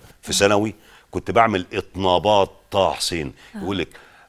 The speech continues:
Speaker 1: "آه، آه، كان الجو بديعًا صافيًا رائقًا رقراقًا". عارفة أنت المرادفات
Speaker 2: آه.
Speaker 1: اللغ-، اللغوية دي؟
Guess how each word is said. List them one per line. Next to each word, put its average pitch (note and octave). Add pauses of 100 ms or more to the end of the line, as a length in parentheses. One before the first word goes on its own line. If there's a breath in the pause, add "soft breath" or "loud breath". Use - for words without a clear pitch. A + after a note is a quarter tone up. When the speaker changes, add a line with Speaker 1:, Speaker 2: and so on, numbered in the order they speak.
(140)
Speaker 1:
"آه، -
آه، -
كان F#2
الجو D2+
بديعًا C#2+
صافيًا D2+
رائقًا D2+
رقراقًا". D#2 (260 loud breath)
عارفة G#2
أنت F#2+
المرادفات D#2+
Speaker 2:
آه. G2
Speaker 1:
اللغ-، D2+
اللغوية D2+
دي؟ F#2